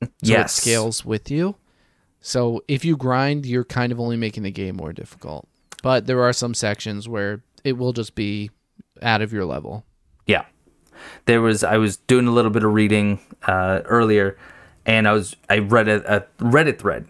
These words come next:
Speaker 2: and it was, "Why, why do people love Chrono Trigger so much?" And this person was kinda sharing how it, it wasn't really grabbing them. And I read this really thoughtful response, and, and one of them was talking about that, the whole idea of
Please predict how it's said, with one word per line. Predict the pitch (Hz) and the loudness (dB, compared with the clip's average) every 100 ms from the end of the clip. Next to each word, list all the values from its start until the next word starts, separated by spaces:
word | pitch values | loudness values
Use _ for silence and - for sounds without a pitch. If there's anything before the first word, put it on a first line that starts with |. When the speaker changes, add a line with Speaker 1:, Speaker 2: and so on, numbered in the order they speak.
| _ | _
Speaker 2:
and | 104 101 | 0 2
it | |
was, | 92 - | 2 -2
"Why, | 95 104 107 123 | 0 4 4 2
why | 101 117 135 180 | 0 2 2 4
do | 160 | 2
people | 151 120 | 0 2
love | 110 104 | 2 0
Chrono | 110 92 | 0 0
Trigger | - 95 87 | 0 0 0
so | - 87 | 0 0
much?" | 82 82 98 | -2 -2 2
And | 104 | 2
this | 107 - | 2 2
person | 117 - | 0 0
was | 104 | -4
kinda | - 110 | -2 -2
sharing | 98 110 101 92 | 0 0 0 0
how | 95 92 | 0 0
it, | 107 107 | -2 0
it | - | 0
wasn't | 110 123 123 | 2 2 2
really | 107 98 | 0 2
grabbing | 92 92 95 | 2 0 0
them. | 92 92 - - - - - | 0 -2 -4 -12 -20 -10 -2
And | 113 | 2
I | 107 | 2
read | 101 107 | 2 2
this | 95 98 | 0 0
really | 127 135 | 2 2
thoughtful | - 98 - 98 | 2 0 0 -2
response, | 92 - 113 110 101 | -2 0 0 2 0
and, | 92 - | -2 -2
and | 98 101 | 0 2
one | 120 | 4
of | 120 | 4
them | 110 | 2
was | 101 - | 2 2
talking | 131 - 104 | 0 2 -2
about | 98 | 0
that, | - 110 87 | 0 0 0
the | 92 | 0
whole | 113 | 2
idea | 110 110 113 | 2 2 2
of | 104 | 2